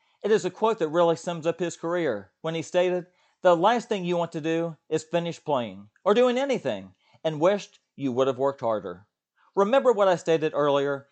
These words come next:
and that we're going to eliminate the buts and replace them with regular wow moments? My friends, there is no substitute for hard work, and the number one play in your playbook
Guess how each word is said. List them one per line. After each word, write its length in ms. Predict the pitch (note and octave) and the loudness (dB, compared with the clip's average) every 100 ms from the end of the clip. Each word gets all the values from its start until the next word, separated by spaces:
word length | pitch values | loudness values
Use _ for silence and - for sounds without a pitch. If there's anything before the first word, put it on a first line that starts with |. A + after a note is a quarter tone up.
| _ | _
and 100 | F3 | 0
that 120 | F3 F3 | 2 4
we're 160 | F#3 | 4
going 180 | E3+ E3 | 2 0
to 60 | D3+ | 2
eliminate 480 | C3+ D3 D3 D3 C3 | 2 0 -2 -4 -4
the 80 | |
buts 460 | A#2 C3+ C3+ - - - | 0 2 2 0 -18 -10
and 120 | D3+ | -4
replace 340 | C3+ - D3+ - | -4 0 -2 -2
them 140 | D3+ | -4
with 180 | C3+ B2+ | -4 0
regular 500 | D3 C3 B2+ B2 A#2 | 0 0 -2 -2 -4
wow 320 | F#2+ B2+ B2+ B2 | 0 2 4 2
moments? 540 | B2 B2 B2 - - _ _ - | 0 -4 -8 -14 -20 _ _ 0
My 140 | F3+ | 2
friends, 420 | F#3+ G#3 G#3 F#3+ - _ - | 2 0 -2 -8 -16 _ 0
there 160 | F#3+ | 2
is 160 | E3+ C#3 | 2 0
no 160 | G3+ G#3+ | -2 -2
substitute 640 | - G#3 F#3+ C#3 D3 C#3 | 0 0 0 -8 -8 -6
for 100 | C#3 | -2
hard 280 | D3 D3 A#2+ | 0 0 0
work, 280 | A#2 G2 _ _ _ | -2 -2 _ _ _
and 160 | F3+ E3+ | -2 0
the 80 | E3 | 2
number 240 | G#3 G3 | 2 2
one 180 | G3 F#3 | 0 -2
play 260 | - F#3 E3 | -2 -2 0
in 120 | D3 | 0
your 120 | G#3 | 0
playbook 500 | G#3 G#3 G3 G3+ | 2 0 2 -2